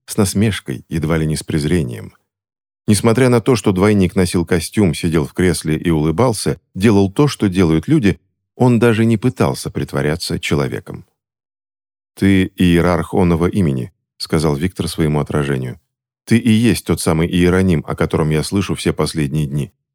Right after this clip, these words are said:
«Какой умный мальчик», заметила Скарлетт с улыбкой, «знает про иеронимов». Отражение Виктора согласно покивало, а отражение самой Скарлетт, стоя за спинкой кресла мистера Ива,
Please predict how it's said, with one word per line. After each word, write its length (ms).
«Какой 320
умный 260
мальчик», 560
заметила 400
Скарлетт 400
с 80
улыбкой, 420
«знает 420
про 140
иеронимов». 800
Отражение 600
Виктора 380
согласно 560
покивало, 680
а 100
отражение 560
самой 420
Скарлетт, 680
стоя 360
за 140
спинкой 420
кресла 400
мистера 460
Ива, 460